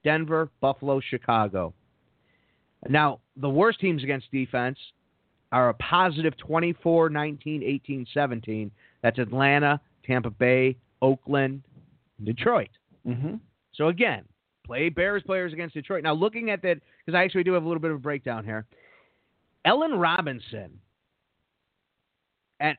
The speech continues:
Speaker 1: what did you say, five five?
Speaker 2: Yeah, five five Allen Robinson.
Speaker 1: Was projected for ten points against the Detroit Lions two weeks ago.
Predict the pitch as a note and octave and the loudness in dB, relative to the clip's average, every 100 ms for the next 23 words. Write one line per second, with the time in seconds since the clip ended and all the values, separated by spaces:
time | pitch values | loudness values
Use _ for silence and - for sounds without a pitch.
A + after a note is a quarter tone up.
0 | _ E3 F3+ F3 D3 - A#2 G2 - D3+ | _ -2 0 2 0 -2 -4 -6 -2 2
1 | E3 - D#3 F3 G3+ G3+ _ _ _ _ | 2 2 2 2 0 -4 _ _ _ _
2 | _ _ B2 B2 F2 - _ C3 C3+ C3+ | _ _ 0 0 0 -12 _ -2 -2 0
3 | C3 A2+ A2 A2+ A2+ G#2 F#2+ - - - | 0 -2 -4 -4 -6 -8 -10 -14 -16 -16
4 | - _ _ _ _ _ D#3+ E3 G#3 D3 | -18 _ _ _ _ _ 0 2 0 2
5 | G#3+ A3 F3+ E3 - - A#3+ F3 G#3+ F#3+ | 0 0 -8 -10 -8 -6 -6 -6 -6 -6
6 | E3 E3 D3 D3+ B2+ D#3 - D#3 C#3 C#3 | -8 -10 -8 -6 -4 -4 -2 -2 0 0
7 | C3 A#2 A2 G#2+ - _ - D#3 C#3 C3+ | 0 -2 -6 -10 -20 _ -2 2 4 2
8 | - G#2 G2+ D2+ | -2 -8 -8 -10